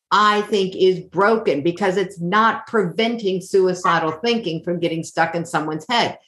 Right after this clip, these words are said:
It is set to prevent someone from making an attempt or a second attempt after they are known to be struggling. Prevention would be, let's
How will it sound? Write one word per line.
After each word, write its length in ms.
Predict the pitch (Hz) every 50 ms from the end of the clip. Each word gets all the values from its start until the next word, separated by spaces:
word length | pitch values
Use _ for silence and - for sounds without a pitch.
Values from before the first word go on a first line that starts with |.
| _ _ _ _ _
It 180 | - 190 202 196
is 340 | 202 196 185 - - - -
set 340 | - 208 208 185 - - -
to 160 | - 202 170
prevent 680 | - - - 202 180 165 156 175 202 220 220 214 -
someone 560 | - - 226 196 185 175 170 170 165 165 165 -
from 220 | 165 165 165 165
making 400 | 170 170 175 180 180 208 196 180
an 80 | 170 160
attempt 500 | 156 160 - 165 156 156 151 - - - _ _ _ _ _ _ _ -
or 240 | 160 165 160 151 151
a 100 | 143 139
second 520 | 135 - - 262 247 262 - 196 147 120 123
attempt 480 | 120 120 - 160 139 131 120 - - _ _ _ _ _ _ _ _ -
after 440 | 170 180 185 196 190 - - 214 208
they 200 | 196 202 190 185
are 160 | 185 180 170
known 360 | 160 165 156 143 143 147 139
to 40 | 143
be 140 | - 147 143
struggling. 580 | - - - 202 190 190 185 190 139 113 87 - - _ _ _ _ _ _ _ _ _ _ _ _ _ _ _ _ _ _ _ _ _ _
Prevention 840 | - - 180 170 - 247 269 320 349 339 - 247 175 120 - - _ _ _ _ _ _ _ _ _ _ _ _ _ _ -
would 400 | 147 165 185 185 180 170 175 180
be, 420 | 185 180 175 170 160 160 - - _ -
let's 380 | 214 233 254 254 247 - -